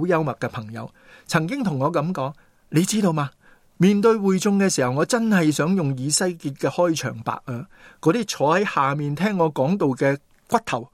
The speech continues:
就同以西結見到嘅骨頭一樣咁枯乾。」不過我冇噉嘅膽量啫。嗱，以西結呢，佢環顧四周，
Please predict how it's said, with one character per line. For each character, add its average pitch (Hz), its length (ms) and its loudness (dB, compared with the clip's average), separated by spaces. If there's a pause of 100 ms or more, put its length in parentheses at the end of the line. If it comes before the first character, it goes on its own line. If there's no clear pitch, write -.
(400)
就 214 180 4
同 151 240 0
以 185 160 -2
西 202 100 2
結 202 380 -4
見 196 240 -4
到 190 80 2
嘅 208 240 0
骨 247 160 4
頭 131 180 -2
一 165 60 2
樣 156 420 2
咁 156 300 0
枯 185 140 2
乾。」 151 280 0 (420)
不 180 100 2
過 135 180 2
我 117 280 -6
冇 127 240 0
噉 127 160 -2
嘅 135 80 0
膽 120 300 -2
量 113 240 -4
啫。 123 340 -4 (1000)
嗱， 120 140 -6
以 117 180 -4
西 175 120 2
結 151 340 -4
呢， 147 120 -4
佢 135 220 -4
環 143 480 -2
顧 196 220 2
四 175 200 2
周， 170 280 0